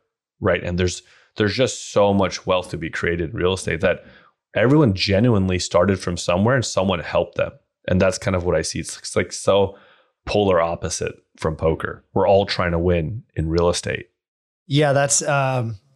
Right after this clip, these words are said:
Speaker 2: <laughs> man, there's so much abundance in this world. It is crazy.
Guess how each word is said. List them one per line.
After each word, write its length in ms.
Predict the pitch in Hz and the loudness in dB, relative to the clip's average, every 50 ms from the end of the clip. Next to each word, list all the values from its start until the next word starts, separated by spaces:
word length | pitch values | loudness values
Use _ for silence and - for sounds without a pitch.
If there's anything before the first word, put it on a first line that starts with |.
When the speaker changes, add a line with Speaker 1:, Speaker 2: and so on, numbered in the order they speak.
| - - - | -8 -6 -6
Speaker 2:
<laughs> 320 | - - - - - - | -6 -6 -10 -14 -10 -2
man, 320 | 196 156 156 156 147 147 151 | 0 2 2 2 2 0 2
there's 300 | 147 143 143 135 123 - | 4 4 4 4 2 0
so 220 | - - 160 143 | 0 2 2 2
much 220 | 147 147 143 - | 2 2 2 0
abundance 640 | 139 127 104 123 131 131 135 135 147 147 147 - - | -2 -4 -2 -2 -4 -2 -2 0 0 0 0 0 0
in 100 | 139 131 | 0 2
this 200 | 131 127 120 120 | 2 2 2 0
world. 420 | 123 117 127 131 139 139 143 135 139 | 0 0 2 4 4 2 2 0 -2
It 160 | 127 117 123 | -4 0 0
is 280 | 131 123 123 120 120 131 123 - _ _ - | 2 2 0 -2 -4 -6 -8 -10 _ _ -10
crazy. 1300 | - - 143 139 139 139 143 147 151 151 160 165 170 175 185 180 170 147 123 120 131 120 113 104 98 | -8 -6 -6 -6 -4 0 2 2 4 4 4 6 6 6 6 4 4 2 2 2 2 2 0 -2 -4